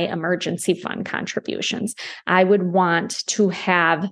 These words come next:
more plan ahead, have more in my emergency fund so that we could live about how we're living now, even if one of us, um, my husband or I, lost our job.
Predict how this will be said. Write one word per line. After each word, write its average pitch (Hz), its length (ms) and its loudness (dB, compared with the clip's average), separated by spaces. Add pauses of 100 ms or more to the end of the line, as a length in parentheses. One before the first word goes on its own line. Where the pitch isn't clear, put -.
(840)
more 190 460 6
plan 180 240 -4
ahead, 175 280 2
have 180 220 -2
more 190 440 6
in 196 120 2
my 185 120 2
emergency 180 640 -2
fund 175 320 0
so - 80 -8
that 185 140 0
we 185 100 2
could - 260 -4
live 190 420 6 (420)
about 180 480 4
how 185 140 6
we're 180 160 6
living 170 400 0
now, 165 360 4
even 170 260 0
if 156 180 -2
one - 140 2
of 165 100 0
us, 175 340 0
um, 160 280 2
my 170 140 2
husband - 380 0
or - 100 0
I, 180 240 0
lost - 480 0
our 175 120 0
job. - 540 -6